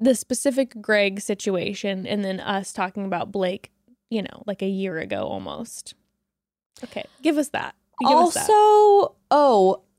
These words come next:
Speaker 2: I will say the, the proposal wasn't the most beautiful proposal of all time.
Speaker 1: So, yeah, let's chat about that for a
Speaker 2: <laughs>
Speaker 1: second. Um, well, <sighs>
Speaker 2: But I love their relationship. I
Speaker 1: I
Speaker 2: don't
Speaker 1: love their
Speaker 2: care, but it was
Speaker 1: relationship.
Speaker 2: a weir-, a little bit of a weird
Speaker 1: But it also,
Speaker 2: proposal.
Speaker 1: it feels, it felt, just felt,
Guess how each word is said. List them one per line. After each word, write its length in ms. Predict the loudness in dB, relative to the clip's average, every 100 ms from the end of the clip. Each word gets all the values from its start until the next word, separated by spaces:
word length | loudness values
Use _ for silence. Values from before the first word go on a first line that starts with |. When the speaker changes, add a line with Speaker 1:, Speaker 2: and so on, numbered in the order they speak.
| 0
Speaker 2:
I 120 | 4
will 200 | 6 6
say 400 | 4 4 6 6
the, 320 | 6 4 2
the 280 | -2 2 2
proposal 540 | 0 0 4 6 6 6
wasn't 320 | 4 4 2
the 80 | 4
most 340 | 2 0 -4
beautiful 480 | 2 4 4 4 -2
proposal 540 | -4 -2 0 0 -2
of 100 | -2
all 160 | -2 -4
time. 500 | -4 -6 -4 -6 -6 _ _ _ _ _ _ _ _ -14
Speaker 1:
So, 600 | -2 2 4 4 4 0 _ _ 0
yeah, 280 | 2 2 2
let's 360 | 4 2 0
chat 260 | -2 0 2
about 260 | 2 2
that 220 | 2 0 2
for 120 | 0
a 80 | 0
Speaker 2:
<laughs> 0 |
Speaker 1:
second. 400 | -2 -2 -2 -4 _ -4
Um, 360 | 2 4 4 2 -2 _ _ _ _ _ _ -2
well, 440 | 2 4 4 2 0
<sighs> 400 | -8 -10 -12 -14 -16 -20 -20 _ _ _ _ _ _ 2
Speaker 2:
But 180 | 4 4
I 40 |
love 240 | 4 2 4
their 180 | 6
relationship. 580 | 6 6 6 4 0 0
I 120 | 2 4
Speaker 1:
I 40 |
Speaker 2:
don't 100 | 4
Speaker 1:
love 120 | 4
their 100 | 4
Speaker 2:
care, 80 | 4
but 200 | 4 4
it 60 | 4
was 80 | 4
Speaker 1:
relationship. 440 | 4 2 0 2
Speaker 2:
a 40 | 2
weir-, 300 | 4 4 4
a 80 |
little 220 | 4 4 4
bit 140 | 2
of 100 | 0
a 40 |
weird 240 | 2 2 4
Speaker 1:
But 100 | 4
it 100 | 6
also, 280 | 6 4 4
Speaker 2:
proposal. 40 |
Speaker 1:
it 160 | 2 -2
feels, 600 | -4 0 2 4 2 0
it 200 | -2 -2
felt, 380 | 0 0 0 -4
just 200 | -10 -2
felt, 280 | 0 0